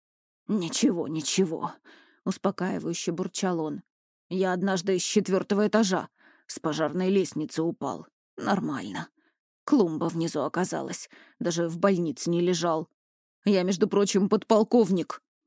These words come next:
У меня государственные награды имеются». Он двумя руками отодвинул в сторону Катю с Люсей и гордо сказал:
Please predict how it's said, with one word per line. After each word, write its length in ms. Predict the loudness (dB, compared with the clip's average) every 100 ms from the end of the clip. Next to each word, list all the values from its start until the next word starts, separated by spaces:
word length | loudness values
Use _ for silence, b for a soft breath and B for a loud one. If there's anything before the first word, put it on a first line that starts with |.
| -2
У 40 |
меня 280 | 0 0 -2
государственные 1000 | -2 0 2 2 2 0 -2 0 2 2
награды 520 | 2 2 0 -4 -4
имеются». 540 | -4 -4 -6 -8 -12 -12 _ _ _ _ _ _ 0
Он 220 | 2 2
двумя 300 | 2 2 2
руками 400 | 0 0 0 0
отодвинул 560 | 2 0 2 2 2
в 60 | -2
сторону 440 | 0 2 2 0
Катю 300 | 0 -2 -2
с 120 | -6 -4
Люсей 360 | -4 -2 0
и 20 |
гордо 300 | 2 2 0
сказал: 540 | -2 -2 -2 -4 -8